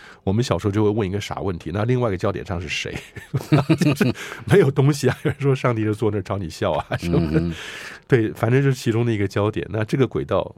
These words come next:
Speaker 1: 如果测试成功了的话，显然是这样子。未来月球的太空港，我们说那个 Lunar Gateway，
Speaker 2: 嗯哼。
Speaker 1: 太空港，就是美国人准备要在那边盖的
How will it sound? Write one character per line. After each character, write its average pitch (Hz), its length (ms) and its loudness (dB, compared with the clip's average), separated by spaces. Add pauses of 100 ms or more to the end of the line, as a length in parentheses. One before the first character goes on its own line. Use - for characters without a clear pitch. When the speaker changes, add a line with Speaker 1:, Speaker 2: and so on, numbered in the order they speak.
(100)
Speaker 1:
如 120 140 0
果 104 120 2
测 - 200 0
试 101 160 -6
成 92 200 -8
功 104 160 -2
了 101 120 -2
的 85 40 -2
话， 85 160 -2
显 78 200 -6
然 73 120 -4
是 101 120 -10
这 104 120 -8
样 110 140 -4
子。 - 220 -14
未 123 160 4
来 87 260 -2 (300)
月 147 200 2
球 98 220 -4
的 92 100 -2
太 117 220 -2
空 107 300 -6
港， - 200 -4 (280)
我 85 80 -6
们 85 100 -2
说 113 140 0
那 107 80 0
个 104 40 2
Lunar 110 340 2
Gateway， 101 520 -2 (360)
Speaker 2:
嗯 90 220 -2
哼。 78 80 0
Speaker 1:
太 107 80 4
空 92 220 -2
港， - 180 -2
就 110 120 0
是 107 100 -2
美 87 220 0
国 98 140 0
人 107 140 0
准 73 140 -4
备 90 100 -2
要 92 80 0
在 98 140 -2
那 95 100 -2
边 90 140 -2
盖 90 240 -2
的 69 200 -8